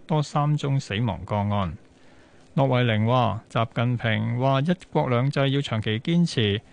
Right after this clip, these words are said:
係歷史性咁回答咗一國兩制要搞幾耐嘅重大問題，向香港派咗定心丸。環保署公布最新嘅空氣質素健康指數，一般監測站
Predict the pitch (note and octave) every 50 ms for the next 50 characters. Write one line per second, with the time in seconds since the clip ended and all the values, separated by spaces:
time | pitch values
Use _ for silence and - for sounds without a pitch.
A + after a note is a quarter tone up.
0 | - - - - C#3+ C#3+ D3+ - - - - F#3 F3+ - E3 D3 C#3+ C#3 A#2 A2+
1 | D3 F#3 F#3+ - E3+ B2+ A#2 A#2 - C#3+ C#3 C#3 - - A#2 A#2 D3 F3 - -
2 | - - - - G3 F#3+ - - - D3+ C#3+ C3+ C3 A#2 A2+ B2+ C3+ - C#3+ C3
3 | B2+ B2+ B2+ - - G#2 A#2 C#3+ C#3 A#2+ B2+ C#3+ C3+ A2+ A2 A2 A#2+ A2 - A2
4 | G#2+ G#2 G#2+ G#2 G2+ G2+ G2+ G2+ - G#2+ F#2+ E2 - - _ - - - C3+ C3+
5 | C3 A#2+ D#3 D#3+ D#3 C#3+ G#2+ G#2+ C3+ C#3+ - - A#2 A#2 B2 B2 B2 - G#2+ G2+
6 | G2 - B2 B2 B2+ A2+ G#2 G2 G#2 F#3+ - - - - - - - - - -
7 | - - - - - - - - - - - C#3+ C3+ C3+ C3+ D3+ G#3 G#3 - -
8 | F#3 F3 E3+ - G3+ G3+ G#3 G3 F#3 E3+ D3 C3+ C3+ - D3 C#3+ C#3+ - F#3 F3+
9 | F3+ F3 E3 C#3+ C3 C3+ F3 E3+ C#3 - D#3 C#3+ - C#3 B2+ A#2+ A#2+ A2 - D3
10 | C#3+ C#3+ C3+ - - G2+ G#2 B2 - - B2 A2 G#2 - - - - - _ _
11 | _ - D#3 D#3 E3+ D#3+ D3+ D#3 D3+ C#3+ - - D3 - - - A#2+ G#2+ G#2 A2